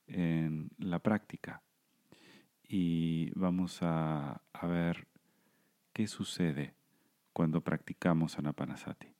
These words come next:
Como la mayoría de las prácticas meditativas,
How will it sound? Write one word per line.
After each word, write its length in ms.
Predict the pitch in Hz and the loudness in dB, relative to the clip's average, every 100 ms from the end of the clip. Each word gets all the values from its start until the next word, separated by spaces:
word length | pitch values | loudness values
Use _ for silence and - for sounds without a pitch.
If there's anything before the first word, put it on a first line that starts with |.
| _ _ _ _ _ _ - - - - - | _ _ _ _ _ _ -20 -20 -18 -10 2
Como 180 | 101 | 6
la 80 | 101 | 6
mayoría 400 | 98 - 117 127 | 4 2 0 2
de 60 | 113 | 2
las 140 | 90 | 2
prácticas 540 | - 98 92 - 80 - | 0 -2 -2 -6 -6 -2
meditativas, 840 | 78 73 73 - 107 101 78 - | -2 -2 -4 -2 0 2 -2 -6